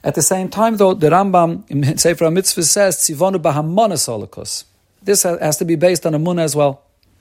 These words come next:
A deeper point here, Al Pi Chassidus, is that just like when it comes to Yediyah, knowing the Eibishter, so the reason why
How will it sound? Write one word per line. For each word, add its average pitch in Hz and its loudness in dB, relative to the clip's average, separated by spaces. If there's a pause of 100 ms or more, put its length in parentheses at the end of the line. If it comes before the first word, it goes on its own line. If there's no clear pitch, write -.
(800)
A 135 -2
deeper 262 2
point 233 0
here, 196 4
Al 135 0
Pi - -8
Chassidus, 208 -4
is 156 -4 (420)
that 135 0 (140)
just 160 -2
like 190 2
when 175 -2
it 147 -4
comes 165 -2
to 139 0
Yediyah, 135 -2 (120)
knowing 156 2
the 143 2
Eibishter, 143 0 (420)
so 127 2
the 123 -4
reason 143 0
why 127 2